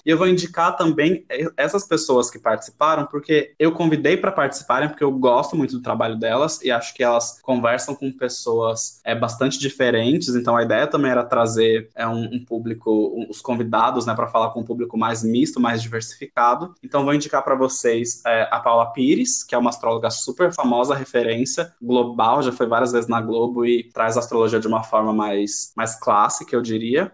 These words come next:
Vou indicar a Paula Prado, no YouTube, ela é maravilhosa, ela faz leitura de tarô mensal e é uma astróloga super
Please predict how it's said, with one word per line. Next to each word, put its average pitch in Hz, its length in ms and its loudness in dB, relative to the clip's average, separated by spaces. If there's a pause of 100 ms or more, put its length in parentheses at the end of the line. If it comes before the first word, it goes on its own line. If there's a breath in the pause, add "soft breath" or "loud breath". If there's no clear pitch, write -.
Vou 123 240 0
indicar 123 920 2
a - 60 -4
Paula 127 320 2
Prado, 151 640 2 (120)
no 123 120 -2
YouTube, 123 440 0
ela 127 180 4
é 117 40 2
maravilhosa, 123 720 2
ela 123 140 2
faz 120 180 0
leitura 123 300 0
de 120 120 -6
tarô 117 280 0
mensal 120 540 0
e 135 40 4
é 123 60 2
uma 120 120 0
astróloga 117 540 0
super 143 680 -2